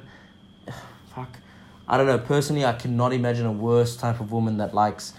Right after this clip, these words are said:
uh, gifts and, like, <sighs> maybe, I don't know.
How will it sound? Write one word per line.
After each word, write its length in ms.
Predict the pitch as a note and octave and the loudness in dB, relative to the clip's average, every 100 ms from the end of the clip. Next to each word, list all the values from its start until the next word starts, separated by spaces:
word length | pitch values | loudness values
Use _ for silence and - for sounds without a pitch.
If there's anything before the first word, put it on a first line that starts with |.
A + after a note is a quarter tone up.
| - - - - | -20 -20 -18 -4
uh, 340 | A2 G#2+ G#2 G2 - | 0 0 0 -4 -2
gifts 600 | B2+ B2+ - - - - - | 0 0 -4 -12 -12 -12 -8
and, 840 | A2+ A2+ A2+ A2 A2 A2 G#2+ G#2 G2 - | -2 0 2 2 2 0 0 -4 -6 -6
like, 400 | G2+ G2+ G2+ - - - - - - - | 0 2 0 -6 -20 -20 -20 -20 -20 -20
<sighs> 420 | - - - - | -20 -18 -20 -8
maybe, 240 | A#2 G#2 - - - - - - - - - | -6 -6 -10 -20 -20 -20 -20 -20 -20 -20 -10
I 80 | G2+ | -8
don't 120 | F2 | -6
know. 140 | F2 | -8